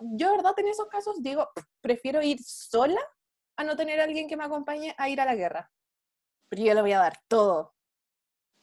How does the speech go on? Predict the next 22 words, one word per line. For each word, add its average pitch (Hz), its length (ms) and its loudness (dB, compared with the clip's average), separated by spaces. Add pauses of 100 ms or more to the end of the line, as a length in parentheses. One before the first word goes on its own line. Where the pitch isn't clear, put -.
(180)
Y, 208 760 -2
y 214 280 -8 (200)
sí, 185 340 -4
de 208 140 -2
verdad 220 300 0
que 359 340 -2
es, 320 500 0 (460)
es 247 80 -4
un 262 160 -4
struggle 208 540 -4
grande, 175 480 -6 (640)
eso. 196 340 -8 (440)
Porque 240 180 -2
más 285 140 -2
encima 370 260 -2
nosotras 339 460 0 (360)
nos 240 180 -4
gusta 330 420 -2 (340)
distintos 285 460 -2
tipos 349 260 -2
de 339 60 -2
música, 214 680 -4